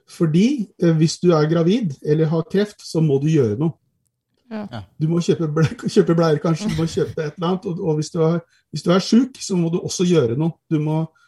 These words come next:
Speaker 1: få en behandling, du er kanskje litt desperat og kan bli lurt. Så det er faktisk de opplysningene som står høyest i kurs.
Speaker 3: Men det, det minner meg om en, jeg hørte en historie, det var fra U S A, hvor en, en far hadde vært rasende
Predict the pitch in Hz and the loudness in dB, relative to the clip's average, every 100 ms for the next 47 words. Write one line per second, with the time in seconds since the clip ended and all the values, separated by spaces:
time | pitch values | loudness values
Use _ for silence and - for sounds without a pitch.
0 | _ - 151 156 160 156 139 143 165 156 | _ 0 0 2 0 0 -2 0 0 0
1 | 151 160 - 135 139 135 - 143 165 170 | -2 -4 -8 -8 -8 -4 2 2 2 0
2 | 147 147 135 135 131 - - - - - | -2 0 0 0 -4 -6 -14 -20 -20 -20
3 | _ _ _ _ - 175 196 170 196 170 | _ _ _ _ -4 0 2 2 2 2
4 | 160 170 160 135 - 147 147 165 160 156 | 4 4 4 0 0 -2 0 0 2 2
5 | 120 - - 131 - - _ 165 - 160 | 0 -6 -10 -12 -12 -20 _ -10 -6 -2
6 | 180 185 139 135 156 147 151 151 135 131 | 0 2 2 2 0 -2 -2 -2 -2 -2
7 | 131 143 - 113 110 127 131 - 135 135 | -2 -2 -4 -4 -2 0 -2 -2 -2 -2
8 | - 131 135 135 139 139 135 139 139 139 | 0 0 2 0 0 0 0 -2 -2 -6
9 | 131 135 139 123 139 135 131 131 131 131 | -6 -4 -4 0 2 4 4 2 0 -2
10 | 135 139 123 151 147 123 113 113 - - | -6 -4 0 4 4 4 2 -4 -8 -2
11 | 147 | -4